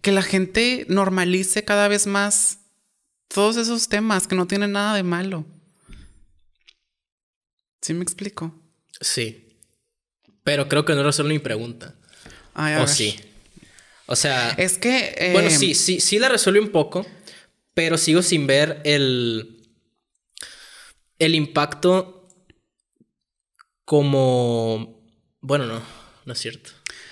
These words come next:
Speaker 1: Es que
Speaker 2: No,
Speaker 1: hacer
Speaker 2: no,
Speaker 1: un,
Speaker 2: no, no.
Speaker 1: hacer un movimiento
Speaker 2: Sí, sí, es bast-, o sea, es, es, es parte de... Es,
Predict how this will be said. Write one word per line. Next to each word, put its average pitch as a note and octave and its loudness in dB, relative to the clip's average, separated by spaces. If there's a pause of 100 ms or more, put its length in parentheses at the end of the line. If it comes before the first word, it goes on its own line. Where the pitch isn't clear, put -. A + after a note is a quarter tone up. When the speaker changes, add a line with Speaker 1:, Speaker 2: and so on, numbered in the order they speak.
(120)
Speaker 1:
Es F#3 0
que A#3+ 0
Speaker 2:
No, - 2
Speaker 1:
hacer A#3+ 2
Speaker 2:
no, A#3+ 2
Speaker 1:
un, A#3 2
Speaker 2:
no, - 0
no. - 0
Speaker 1:
hacer G#3 2
un A3 4
movimiento G3+ 0
Speaker 2:
Sí, C#3 -2
sí, C#3+ 2
es C3+ 0
bast-, D3 -2
o D#3 -2
sea, C#3 0
es, C#3 0
es, D3 0
es D3 -2
parte - 0
de... D#3+ 4
Es, - -2